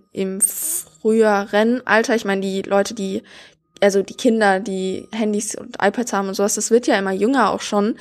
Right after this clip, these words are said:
Ich denk, da ist einfach wichtig, dass man früh auch schon quasi damit umzugehen lernt. Also, ähm, nicht nur auf die Schule bezogen, aber generell halt. Ich meine, wir hatten mal so eine Medienpräventionsgeschichte. Das war, glaub ich, in der fünften oder sechsten und einen in der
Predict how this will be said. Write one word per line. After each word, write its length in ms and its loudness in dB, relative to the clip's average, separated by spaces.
Ich 80 -2
denk, 180 4
da 100 6
ist 100 0
einfach 220 0
wichtig, 260 -2
dass 160 0
man 120 -4
früh 360 2
auch 140 2
schon 400 -4
quasi 560 -2
damit 300 -2
umzugehen 520 -6
lernt. 640 0
Also, 640 2
ähm, 640 -4
nicht 200 2
nur 80 2
auf 60 0
die 100 -6
Schule 240 2
bezogen, 320 -2
aber 180 2
generell 540 0
halt. 300 -2
Ich 80 -8
meine, 180 4
wir 80 6
hatten 380 -2
mal 180 0
so 80 -4
eine 140 -6
Medienpräventionsgeschichte. 1160 -2
Das 220 -4
war, 120 2
glaub 200 2
ich, 140 -2
in 100 -4
der 200 2
fünften 340 -4
oder 180 2
sechsten 480 -2
und 260 -8
einen 200 2
in 80 -2
der 100 -2